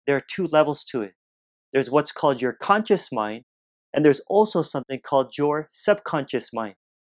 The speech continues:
Think of it as like two spheres of activity within one mind.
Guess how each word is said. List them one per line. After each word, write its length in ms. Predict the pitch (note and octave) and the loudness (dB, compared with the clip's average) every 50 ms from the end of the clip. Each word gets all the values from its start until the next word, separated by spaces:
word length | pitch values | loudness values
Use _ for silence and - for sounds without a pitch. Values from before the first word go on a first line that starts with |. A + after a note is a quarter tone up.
| _ _ _ | _ _ _
Think 200 | - F#3 F3 G#3 | -2 0 6 6
of 100 | G3+ F#3 | 6 8
it 60 | G3+ | 8
as 160 | F3+ E3+ D#3+ - | 6 6 6 4
like 180 | D#3 C#3 - | 2 2 2
two 240 | - - - F#3+ F#3+ | -4 -6 -4 -4 -2
spheres 400 | F3 - - - E3+ E3+ E3+ D3+ | -2 -4 -4 -2 0 0 2 0
of 80 | D#3 D3+ | 0 0
activity 500 | D3 C#3 - - E3+ D#3 C#3+ D3+ C#3 C3 | 0 -2 -2 -4 -4 -2 0 0 -2 0
within 360 | A#2+ B2 B2 C#3 C#3 C3+ B2 | -2 -2 0 -2 -2 -2 0
one 200 | B2+ B2+ B2 A2+ | -2 -4 -4 -4
mind. 260 | A#2 A#2 A2+ G#2+ - | -6 -6 -6 -6 -10